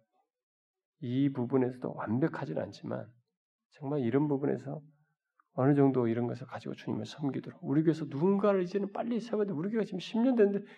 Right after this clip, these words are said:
뭘 하나 못 세우는 거예요. 난 좀 빨리 당회도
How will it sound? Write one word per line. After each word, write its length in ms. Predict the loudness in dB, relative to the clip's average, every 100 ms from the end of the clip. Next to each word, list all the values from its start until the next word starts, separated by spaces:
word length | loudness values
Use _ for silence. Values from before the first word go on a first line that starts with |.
| -20 -20 _
뭘 160 | -6
하나 320 | -4 -4 -2 2
못 160 | 4
세우는 380 | 2 0 0 -2
거예요. 440 | -4 -8 -8 -10 -8
난 160 | -6 -6
좀 180 | -8 -2
빨리 200 | -2 -2
당회도 680 | 0 4 4 4 2 -2